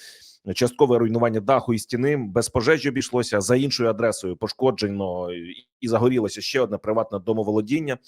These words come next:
Святошинський район, там падіння уламків на відкриту територію. Дарницький район, е, вибачте, Дніпровський район Києва. Загорілися автомобілі, також пожежу ліквідували без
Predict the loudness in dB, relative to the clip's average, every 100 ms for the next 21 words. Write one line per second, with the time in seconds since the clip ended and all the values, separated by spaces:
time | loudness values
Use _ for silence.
0 | -20 -20 -20 -14 0 2 2 0 -4 0
1 | 2 2 2 0 0 0 2 2 4 2
2 | -2 -2 -2 -2 -6 -2 -2 0 2 0
3 | 0 -6 _ _ 2 4 4 -2 -2 -2
4 | 2 2 2 0 4 2 2 -6 -8 2
5 | 2 2 0 0 0 -2 0 2 0 -4
6 | _ _ _ _ _ _ _ -10 -4 0
7 | 2 2 0 -2 -2 -4 -2 -2 -2 -2
8 | -2 -2 -14 -20 -8 -4 0 2 2 -2
9 | -2 4 4 4 0 -2 -2 -14